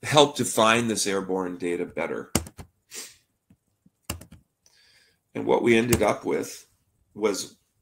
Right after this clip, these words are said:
we modified the grid somewhat due to the time we had and the cost of it. It was all helicopter supported. So what we have here on the left is the bird's eye view or the plan view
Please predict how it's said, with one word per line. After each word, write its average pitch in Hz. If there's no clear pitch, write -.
we 110
modified 110
the 92
grid 95
somewhat 92
due 104
to 90
the 95
time 110
we 107
had 87
and 90
the 87
cost 107
of -
it. -
It -
was 98
all 95
helicopter 92
supported. -
So -
what -
we 117
have 113
here 165
on 101
the 95
left 110
is 95
the 98
bird's 120
eye 95
view 87
or -
the -
plan 117
view 80